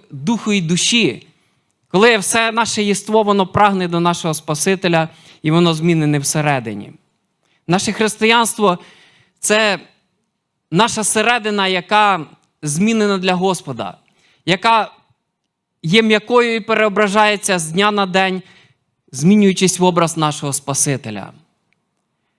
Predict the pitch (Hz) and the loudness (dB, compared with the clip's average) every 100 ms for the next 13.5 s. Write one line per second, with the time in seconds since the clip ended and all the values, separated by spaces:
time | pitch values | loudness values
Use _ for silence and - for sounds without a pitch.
0 | _ _ _ - 214 226 214 151 _ _ | _ _ _ 0 2 2 0 -6 _ _
1 | _ _ _ _ _ - 165 208 214 247 | _ _ _ _ _ -4 0 2 2 2
2 | 240 240 226 254 233 214 - 214 214 214 | 2 0 2 2 2 2 -2 2 2 2
3 | 190 180 202 - 233 233 190 196 185 - | 0 -2 -2 0 0 0 0 0 -2 0
4 | 226 208 165 _ _ _ _ _ _ _ | 2 2 -2 _ _ _ _ _ _ _
5 | 147 226 233 226 220 202 196 190 180 147 | -2 -2 -2 -2 -2 0 -2 -2 -2 -2
6 | 123 101 _ _ _ _ 139 185 185 208 | -6 -14 _ _ _ _ -2 0 2 0
7 | 220 202 196 190 180 - 180 175 175 170 | -2 -2 -2 -2 -4 -2 -2 0 -2 -4
8 | 160 160 - 156 - 156 127 107 95 _ | -6 -8 -8 -8 -6 -6 -6 -8 -14 _
9 | _ _ _ _ _ _ _ _ _ _ | _ _ _ _ _ _ _ _ _ _
10 | _ _ 131 170 226 220 196 208 202 190 | _ _ -2 0 2 0 -2 0 0 0
11 | 160 _ _ _ _ - 143 180 180 175 | -4 _ _ _ _ -12 -4 0 2 2
12 | 139 - 151 - 170 165 156 147 - 165 | -2 -10 -14 -4 0 0 0 -2 -6 -2
13 | 151 139 123 107 | 0 0 -4 -10